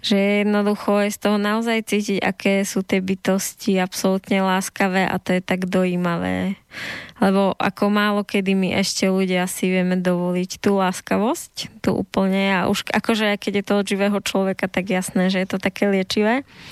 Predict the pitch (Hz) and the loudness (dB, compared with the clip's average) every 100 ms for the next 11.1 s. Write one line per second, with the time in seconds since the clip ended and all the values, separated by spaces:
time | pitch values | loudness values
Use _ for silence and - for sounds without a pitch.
0 | - - - - - - - - - _ | -14 -12 -12 -12 -12 -12 -12 -14 -20 _
1 | _ 202 202 202 - - 214 208 214 - | _ 0 2 2 -2 0 2 2 0 0
2 | 208 202 208 214 233 208 208 - 214 220 | 0 2 0 0 -2 -2 -2 0 0 2
3 | 208 208 202 214 202 - 208 208 202 196 | 2 2 0 -2 -6 -4 0 2 0 -2
4 | 226 214 214 202 202 202 - 202 196 208 | -4 -6 -2 2 2 0 0 0 2 0
5 | - - - - 196 202 - 196 202 208 | -6 -20 -10 -4 0 0 0 0 0 0
6 | 208 208 202 190 196 196 - 214 208 208 | 2 2 0 0 -2 -2 0 2 2 2
7 | 202 196 - - 202 196 202 202 202 202 | 0 0 -2 0 0 0 0 2 2 0
8 | - 214 214 214 - - 240 - - 214 | 0 0 0 0 -2 -6 -8 -6 0 0
9 | 208 208 - - 233 220 202 202 196 202 | 0 -2 -4 -2 0 0 0 2 2 0
10 | 190 196 185 185 185 196 190 196 196 190 | 2 2 2 0 0 0 0 0 0 0
11 | 196 | 0